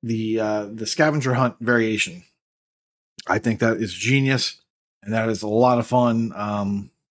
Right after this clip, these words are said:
and I know a lot of people enjoy that. And I think, is it, did he say, did, uh, did Spaceman say that it's now to the point where there are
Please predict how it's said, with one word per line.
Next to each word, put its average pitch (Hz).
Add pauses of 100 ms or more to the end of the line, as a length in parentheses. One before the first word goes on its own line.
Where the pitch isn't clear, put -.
(180)
and 101
I 95
know 117
a -
lot 107
of 98
people 98
enjoy 98
that. 98 (360)
And 101
I 101
think, 160 (460)
is -
it, 156 (400)
did 127
he 233
say, 190
did, 156
uh, 139
did 135
Spaceman 185
say 175
that 190
it's 120
now 131
to 147
the 135
point 135
where 120 (600)
there 110
are 175